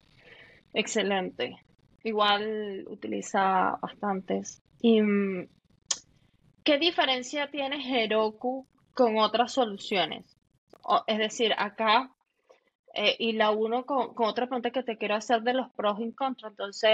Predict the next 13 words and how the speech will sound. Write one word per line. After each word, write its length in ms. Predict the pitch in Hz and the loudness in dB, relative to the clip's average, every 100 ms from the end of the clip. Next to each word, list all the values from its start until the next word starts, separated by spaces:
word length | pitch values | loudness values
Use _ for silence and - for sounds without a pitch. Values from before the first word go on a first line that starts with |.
| 220 | 2
es 80 | - | -4
como, 560 | 247 233 233 214 - _ _ _ _ _ _ _ _ _ _ | -4 4 4 4 2 _ _ _ _ _ _ _ _ _ _
¿por 180 | 247 240 | 2 4
qué 80 | 240 | 2
Heroku 600 | 233 262 269 262 269 - _ _ | 2 2 2 0 -4 -4 _ _
y 100 | 220 | -4
no 300 | 208 202 190 | -2 0 0
otra 340 | 180 175 170 _ _ _ - | 0 -2 -2 _ _ _ -10
aplicación, 680 | 185 185 185 180 - 175 | -6 -4 -2 -2 -2 -4
por 140 | 175 170 | -2 -4
ejemplo, 440 | 175 165 - 175 | -4 -6 -4 -4
otra 460 | - 185 202 202 185 | -2 0 2 4 4
solución? 500 | 180 175 - 160 | 2 -2 -2 -4